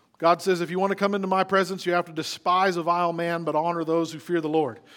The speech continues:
Some of you are like, "I'm not supposed to despise anybody." Well, yes, you are. God says you must. It's really hard to despise somebody while not slandering them.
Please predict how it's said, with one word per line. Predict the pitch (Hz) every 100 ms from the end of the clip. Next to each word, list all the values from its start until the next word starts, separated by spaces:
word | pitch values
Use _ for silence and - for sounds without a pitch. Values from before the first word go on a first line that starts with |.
| - -
Some | 180 196
of | 185
you | 185
are | 175
like, | 160 131
"I'm | 165
not | 220 185
supposed | - - 180 -
to |
despise | 160 160 - - 180 185 180 170
anybody." | 240 151 127 113
Well, | 151
yes, | 190 220 -
you | 220
are. | 277 156 - _ _ -
God | 156 180
says | - 220 120
you | 143
must. | 165 254 - - - _ _ _ _ _ - - - - -
It's | 185
really | 165 262 320
hard | 262 269 277
to | 233
despise | 190 185 - - 269 262 240
somebody | 233 220 226 226
while | 208
not | 214 214 208
slandering | - 208 196 170 156
them. | 143 110